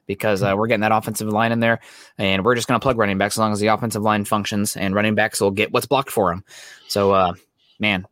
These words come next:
he, the Broncos don't have the history they do without him. So it's a, it's a loss. I don't think he's in the Ring of Fame, but if there, any assistant coach should be, uh, him and Wade Phillips have, uh, very much a,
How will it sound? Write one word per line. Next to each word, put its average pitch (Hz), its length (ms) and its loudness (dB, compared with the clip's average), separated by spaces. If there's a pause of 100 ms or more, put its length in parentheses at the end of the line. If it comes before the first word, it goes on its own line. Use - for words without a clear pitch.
he, 110 240 -6
the 110 60 0
Broncos 120 320 0
don't 131 500 -2
have 147 180 -2
the 123 60 2
history 147 260 2
they 135 220 4
do 143 340 2
without 92 300 -2
him. 85 160 -12
So 90 380 -4
it's 98 140 -10
a, 92 160 -2
it's 87 120 -6
a 101 60 -2
loss. 120 440 -2 (540)
I - 60 0
don't 117 100 2
think 123 160 -2
he's 120 120 2
in 123 60 2
the 120 80 2
Ring 120 140 2
of 113 80 -2
Fame, 120 340 2
but 98 240 2
if 90 140 -4
there, 98 140 0
any 110 180 2
assistant 104 400 -4
coach 120 220 2
should 135 240 0
be, 180 320 2
uh, 90 120 0
him 117 200 0
and 120 80 2
Wade 113 180 0
Phillips 113 480 0
have, 98 380 -4
uh, 90 160 0
very 98 200 0
much 98 280 -2
a, 98 440 -2